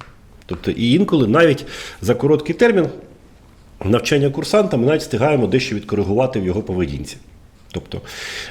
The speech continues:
е, і це дуже позитивно, тому що боєць, який дезорганізований, він, е, в принципі, дуже часто є джерелом проблем для цілого взводу або для цілої роти.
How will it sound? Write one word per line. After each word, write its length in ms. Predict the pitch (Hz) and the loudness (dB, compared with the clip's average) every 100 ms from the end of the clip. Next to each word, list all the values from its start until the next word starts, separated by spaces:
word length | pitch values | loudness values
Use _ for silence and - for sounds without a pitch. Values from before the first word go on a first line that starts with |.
| - | -2
е, 640 | 98 101 101 101 95 95 | 2 6 6 6 4 0
і 40 | 110 | -2
це 580 | - 156 175 165 139 113 104 92 90 85 82 90 | -2 4 6 6 6 4 2 0 -4 -6 -8 -4
дуже 280 | 104 120 | 0 0
позитивно, 540 | 127 135 170 277 254 180 | 2 0 0 2 2 2
тому 240 | - 131 | 2 0
що 400 | 127 - 120 107 95 - - | 0 2 2 2 -2 -12 -8
боєць, 560 | 92 95 139 160 - 123 | -4 0 2 2 2 -2
який 440 | 123 131 110 - 113 | 0 2 0 -2 -2
дезорганізований, 880 | 120 123 151 180 254 220 170 131 | 0 2 2 2 4 4 4 0
він, 380 | 104 156 170 135 | 0 2 2 4
е, 240 | 117 107 101 | 4 4 2
в 100 | 95 | 0
принципі, 500 | - 170 170 - 98 | 0 0 0 -6 -6
дуже 280 | 92 110 117 | -4 -2 -2
часто 440 | 160 170 - 113 - - - - | 0 0 0 -6 -6 -18 -16 -4
є 120 | 117 | -2
джерелом 400 | 104 113 120 120 | 2 4 4 2
проблем 380 | 123 110 123 110 | 0 2 2 2
для 100 | 107 | 0
цілого 360 | - 120 110 | 0 0 0
взводу 440 | 120 147 208 135 98 - - - - | 0 2 2 2 -4 -8 -20 -20 -12
або 180 | 98 143 | -4 0
для 140 | 127 110 | 0 0
цілої 380 | - 117 101 | 0 2 2
роти. 280 | 85 73 - | 2 -2 -8